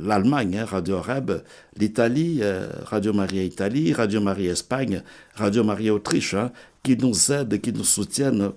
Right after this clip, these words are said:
pour ce qui, tout ce qui est investissement, c'est-à-dire, euh, quand il faut ouvrir de nouvelles sous-stations,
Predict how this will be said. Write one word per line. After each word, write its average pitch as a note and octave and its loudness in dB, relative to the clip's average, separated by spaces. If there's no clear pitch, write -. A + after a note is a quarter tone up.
pour C#3+ 0
ce - 2
qui, - -6
tout C#3+ 0
ce - 6
qui C3 0
est C3+ 0
investissement, G#2+ 0
c'est-à-dire, G2+ -2
euh, F2+ -4
quand B2 2
il A#2+ 0
faut C#3 2
ouvrir C#3 6
de A2 2
nouvelles G#2+ 2
sous-stations, B2 0